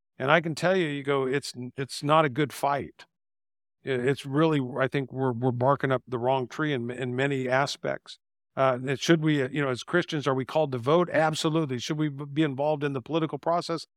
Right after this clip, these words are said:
Absolutely, one hundred percent. Should we be trying to get, you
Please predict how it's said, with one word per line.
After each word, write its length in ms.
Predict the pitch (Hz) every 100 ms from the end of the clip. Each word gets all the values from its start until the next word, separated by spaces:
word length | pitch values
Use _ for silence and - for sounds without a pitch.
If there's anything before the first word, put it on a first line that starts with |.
| _ _ -
Absolutely, 640 | 165 165 156 156 135 127
one 200 | 143 151
hundred 140 | 151
percent. 400 | 139 - 143 113 _ -
Should 200 | - 160
we 100 | 160
be 160 | 156
trying 260 | 139 175 165
to 60 | 139
get, 180 | 147 - _
you 100 | -